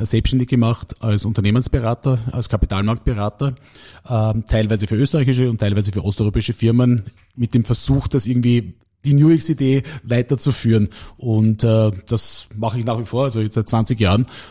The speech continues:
äh, und hat eigentlich immer funktioniert. Da geht's um vereinzelt Börsegänge, da kommt man nicht sehr oft, äh, dazu zu solchen Mandaten, aber häufiger Unternehmensanleihen und dergleichen.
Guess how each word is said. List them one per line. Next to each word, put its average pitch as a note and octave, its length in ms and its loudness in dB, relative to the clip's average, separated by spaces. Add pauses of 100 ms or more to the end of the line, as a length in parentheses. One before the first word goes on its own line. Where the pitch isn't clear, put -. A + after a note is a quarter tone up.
(100)
äh, - 40 -6
und A2 420 2
hat A2+ 100 2
eigentlich G#2+ 320 0
immer A2 300 4 (180)
funktioniert. A#2 520 0
Da C3+ 40 0
geht's G3+ 240 -2
um G#2+ 360 0 (360)
vereinzelt - 680 -2
Börsegänge, C#3+ 500 0
da C3 80 0
kommt A2+ 220 -4
man A2+ 80 2
nicht A2 160 -2
sehr A#2 120 2
oft, E3 220 0 (340)
äh, D3 220 2
dazu D#3 300 2
zu - 120 -10
solchen C#3+ 220 0
Mandaten, C3+ 680 0
aber B2 380 0
häufiger A#2 440 0
Unternehmensanleihen G#2 960 2
und F2+ 140 -2
dergleichen. - 360 -10